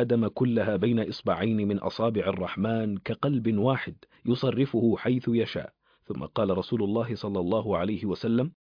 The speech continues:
"اللهم مصرف القلوب، صرف قلوبنا على طاعتك".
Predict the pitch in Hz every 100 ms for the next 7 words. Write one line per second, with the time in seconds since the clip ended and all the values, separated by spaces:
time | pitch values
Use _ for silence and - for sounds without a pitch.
0 | _ - 143 143 139 170 123 104 123 117
1 | 101 95 - 92 95 120 113 - _ -
2 | - 170 127 113 - 92 110 107 98 98
3 | - 117 107 104 78 73 - - -